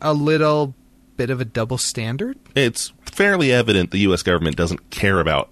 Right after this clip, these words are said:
Speaker 2: us.
Speaker 1: Oh. Uh, when have they?
Speaker 2: Uh, you,
Speaker 1: I mean,
Speaker 2: you're sitting there going, "Duh, Zook, I've been telling you this for years." <laughs>
Speaker 1: Don't get me started.
Speaker 2: I know.
Speaker 1: <laughs> I don't wanna go off on a rant here.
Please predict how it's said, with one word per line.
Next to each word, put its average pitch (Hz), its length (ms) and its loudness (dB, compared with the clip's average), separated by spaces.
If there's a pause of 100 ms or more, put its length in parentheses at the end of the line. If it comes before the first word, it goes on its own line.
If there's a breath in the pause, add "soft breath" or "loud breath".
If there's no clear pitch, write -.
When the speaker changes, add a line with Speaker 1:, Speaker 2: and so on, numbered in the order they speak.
Speaker 2:
us. - 540 -2 (1600 soft breath)
Speaker 1:
Oh. 131 240 0 (1120 loud breath)
Uh, 151 60 -4
when 180 340 2
have 143 280 0
they? 127 240 -4 (680)
Speaker 2:
Uh, 104 60 2
you, 110 120 2
Speaker 1:
I 113 40 4
mean, 139 260 -2
Speaker 2:
you're 151 140 6
sitting 139 200 0
there 107 140 4
going, 92 240 2
"Duh, 85 340 2
Zook, 76 300 -2
I've 76 100 -2
been 78 140 -4
telling 82 320 0
you 80 120 0
this 73 200 -2
for 80 180 -4
years." 76 420 0 (180)
<laughs> - 180 -14
Speaker 1:
Don't 240 280 4
get 226 220 2
me 180 100 2
started. 131 680 2
Speaker 2:
I 90 260 2
know. 67 400 -2
Speaker 1:
<laughs> - 20 -20
I 208 140 4
don't 262 120 6
wanna 226 180 4
go 196 160 4
off 190 180 4
on 175 120 4
a 151 60 2
rant 143 360 0
here. 120 320 -4